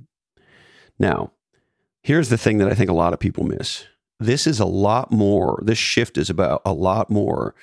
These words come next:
than just a bunch of millennials whining about wanting to, uh, have their avocado toast. In a recent survey by FlexJobs,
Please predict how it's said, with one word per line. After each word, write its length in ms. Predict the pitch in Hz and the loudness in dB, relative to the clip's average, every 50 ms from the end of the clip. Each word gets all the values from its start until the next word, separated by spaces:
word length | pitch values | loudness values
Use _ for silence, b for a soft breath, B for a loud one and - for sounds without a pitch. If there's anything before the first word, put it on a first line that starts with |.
| B B B B B B B B | B B B B B B B B
than 300 | - 95 107 104 98 87 | -2 0 2 2 2 2
just 320 | 87 104 107 104 - - | 2 2 2 2 0 -2
a 40 | 98 | -2
bunch 300 | 90 98 104 101 98 - | 0 2 0 2 2 2
of 60 | 101 | 2
millennials 520 | 101 98 101 104 107 107 104 104 101 95 98 | 2 4 4 4 4 4 4 2 2 0 0
whining 400 | 95 90 90 104 104 104 107 101 | 0 2 2 2 2 2 2 2
about 280 | 98 95 95 92 - | 2 0 0 0 0
wanting 400 | 104 113 113 110 110 107 107 104 | 0 0 0 0 0 0 0 -2
to, 420 | - - - 104 101 101 101 98 98 | -2 -2 0 0 2 2 2 2 2
uh, 180 | 98 92 92 - B B B B B | 2 0 -2 -4 B B B B B
have 220 | - 110 107 101 101 | 0 0 0 2 2
their 160 | 104 98 98 | 2 4 4
avocado 600 | 101 104 98 95 - - 101 104 107 104 87 78 | 4 2 2 0 0 0 0 2 2 2 2 0
toast. 460 | - - 71 67 58 - - - - - - _ _ _ _ _ _ B B B B B B B B B B B - | 0 0 0 0 0 -2 -6 -12 -16 -18 -20 _ _ _ _ _ _ B B B B B B B B B B B 0
In 120 | 104 107 | 2 2
a 100 | 104 104 | 4 4
recent 460 | 104 104 123 143 156 - - 175 - - | 4 4 4 4 4 2 2 2 0 0
survey 480 | - - - 123 123 110 101 98 98 | 0 2 2 2 2 0 0 0 0
by 240 | 95 92 104 107 - | 0 0 0 0 0
FlexJobs, 1000 | - - - - 123 143 - - - - 92 - - - - - 76 - - - | -2 -4 -4 -2 -2 -2 -2 -4 -4 -2 -2 -2 0 -2 -4 -4 -6 -6 -8 -10